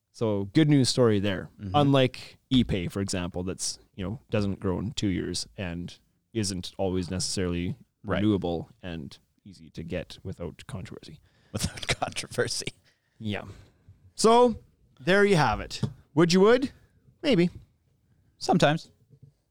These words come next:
Speaker 1: Here and there.
Speaker 2: I don't, I don't, I don't have one now.
Speaker 1: The odd time.
Speaker 2: The odd time. Every, every once in a while.
Speaker 1: If it tickles your fancy.
Speaker 2: That's right. Wood.
Speaker 1: You're wood, right? You, your wood, your deck's wood.
Speaker 2: My deck is wood.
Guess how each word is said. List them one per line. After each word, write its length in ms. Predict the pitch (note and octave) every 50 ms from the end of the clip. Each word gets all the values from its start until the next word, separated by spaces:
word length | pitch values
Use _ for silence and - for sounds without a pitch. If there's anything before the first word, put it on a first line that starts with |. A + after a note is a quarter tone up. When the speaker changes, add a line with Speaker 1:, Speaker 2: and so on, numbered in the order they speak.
| _ _ _ _ - - -
Speaker 1:
Here 160 | _ A3 G#3+
and 100 | F3 C#3+
there. 200 | C3+ C3+ D3 D#3 - _ _ _ _ _ _ _ _ _ _ _ _ _ _ _ _ - C#3+ - - - - - _ _ _ _ _ _ _ _ _ _ _ _
Speaker 2:
I 120 | - B2 A#2+
don't, 180 | A#2 G#2 -
I 120 | - B2+ A#2+
don't, 80 | A2+ A#2 C3+
I 40 | C#3+
don't 140 | C#3 C3 C3+
have 140 | C3+ A#2+ G#2+
one 160 | A#2 G#2+ G#2
now. 200 | G#2 G2+ G2+ G2 - _
Speaker 1:
The 120 | - G3+ F3+
odd 180 | E3+ E3 D#3+ -
time. 300 | D3 B2+ A#2+ B2 C#3+ C3+
Speaker 2:
The 100 | A#3+ A#3
odd 160 | G3+ A#2+ -
time. 260 | - C#3 A#2+ A#2 B2+ C#3 -
Every, 380 | - G3 G3 F#3+ F#3 F3+ -
every 180 | - G#3 G#3 F#3+
once 220 | E3 C3 - -
in 20 | A2+
a 40 |
while. 260 | G#2 G#2 G#2 A#2+ - _ _ _ - _ _ _ _ _ _ _ _ -
Speaker 1:
If 140 | G#3 F3
it 80 | - D3+
tickles 240 | - F3 - D#3 C3+
your 80 | C3+
fancy. 380 | B2 C3+ B2+ A#2+ A#2+ - D3 C3 -
Speaker 2:
That's 160 | C4 - -
right. 200 | E4+ - - - - - - _ _ _ _ _ _ _ _ _ _ - - - _ _ _ _ _ _ _ -
Wood. 240 | - D#3+ D3+ C3 - - _ _ _ _
Speaker 1:
You're 200 | - A3+ D4 D#4+
wood, 260 | C4 A3 F3 A#2+ F#2+ G2+
right? 160 | C3 E3 A3
You, 140 | A3 F3 E3+
your 220 | E3 C3 D#3 D#3+ D3+
wood, 140 | D#3 D#3+ D#3
your 120 | D#3+ D#3
deck's 240 | D3 D#3 D3+ - -
wood. 220 | A#2+ - - A2 -
Speaker 2:
My 160 | - C3 G3
deck 280 | E3+ E3 D#3 D#3 D3+ - -
is 340 | B2+ B2 C3 C3 B2+ B2
wood. 440 | G2+ G#2 G#2 A2 G#2+ F2+ D2+ - -